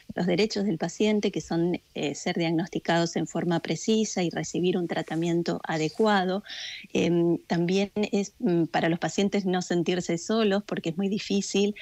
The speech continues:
recibir este diagnóstico de una enfermedad. Em,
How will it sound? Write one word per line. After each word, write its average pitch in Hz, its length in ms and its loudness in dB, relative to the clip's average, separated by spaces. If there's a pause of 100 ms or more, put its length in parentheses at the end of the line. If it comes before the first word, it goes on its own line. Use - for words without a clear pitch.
(160)
recibir 180 540 0
este 175 280 -4
diagnóstico 190 840 0
de 170 100 2
una 156 120 4
enfermedad. 170 760 0 (360)
Em, 170 520 0